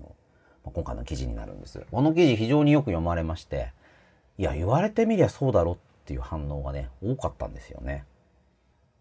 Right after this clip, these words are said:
だから僕もね、あの、まあ、ライブとかコンサートとか行くんですけど、まあ、それを疑問に思ったことはなかったですよね。まあ、こういうもんなのかなっていうふうに思って、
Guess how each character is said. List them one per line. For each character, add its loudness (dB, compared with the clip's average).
だ 0
か -
ら 0
僕 0
も 4
ね、 4
あ -4
の、 -6
ま 2
あ、 4
ラ 6
イ 2
ブ 0
と -2
か 0
コ -4
ン -2
サ -2
ー -4
ト -10
と -10
か -2
行 -8
く -8
ん -6
で -6
す -20
け -6
ど、 -6
ま -4
あ、 -6
そ -8
れ 4
を 4
疑 2
問 4
に 2
思 2
っ -14
た 4
こ -4
と 0
は 2
な -4
か -2
っ -10
た -4
で -12
す -12
よ -4
ね。 4
ま 6
あ、 0
こ 6
う 4
い 4
う 4
も 4
ん 4
な 6
の 0
か 2
な 4
っ -8
て -6
い -2
う -4
ふ -12
う -4
に -6
思 -6
っ -10
て、 -4